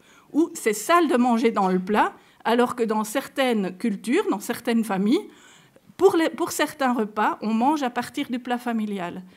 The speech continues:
Donc c'est tout ça aussi, le langage qui va construire l'identité, qui va donner des messages disqualifiants aux enfants,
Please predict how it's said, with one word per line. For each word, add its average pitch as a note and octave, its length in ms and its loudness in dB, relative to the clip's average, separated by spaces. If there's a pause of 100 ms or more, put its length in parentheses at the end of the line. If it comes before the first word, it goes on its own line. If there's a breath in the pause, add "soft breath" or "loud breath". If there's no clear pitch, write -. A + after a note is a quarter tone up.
(280 loud breath)
Donc C#4 160 -2
c'est F4+ 180 -2
tout E4+ 140 0
ça E4+ 240 0
aussi, A#3 480 0 (100)
le A#3+ 140 0
langage C4+ 580 2
qui - 100 -10
va G#3+ 120 -4
construire C#4+ 500 -2
l'identité, A#3+ 600 -4
qui D4 120 -10
va A3+ 120 -2
donner C4+ 300 2
des B3+ 100 0
messages A3+ 500 -2
disqualifiants A#3+ 720 -4
aux G3+ 100 -6
enfants, G#3 420 -4